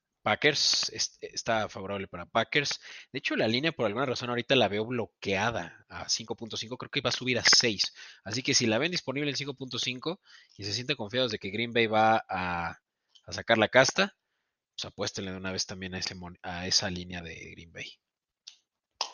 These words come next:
Más por, por la, también el estatus de Garapolo, ¿no?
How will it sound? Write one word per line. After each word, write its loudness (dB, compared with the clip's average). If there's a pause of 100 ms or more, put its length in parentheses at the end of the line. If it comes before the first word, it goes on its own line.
(1500)
Más 8
por, 6 (240)
por 4
la, 8 (800)
también 6
el 12
estatus 2
de 4
Garapolo, 2
¿no? -4